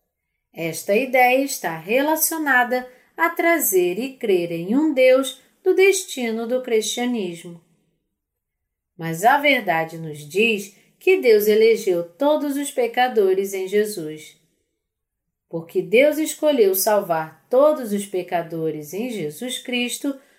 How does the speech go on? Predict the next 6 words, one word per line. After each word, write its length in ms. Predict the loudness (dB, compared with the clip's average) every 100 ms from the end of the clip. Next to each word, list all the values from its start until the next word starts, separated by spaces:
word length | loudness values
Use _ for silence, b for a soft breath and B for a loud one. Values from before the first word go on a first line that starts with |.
| B
sua 460 | -6 -2 0 0 4
eleição 840 | 4 4 2 0 2 2 2 -2 -16
foi 380 | -4 2 4 4
uma 160 | 2
eleição 580 | 0 2 2 2 -4 -4
justa. 600 | -4 -4 -10 -14 -16 -20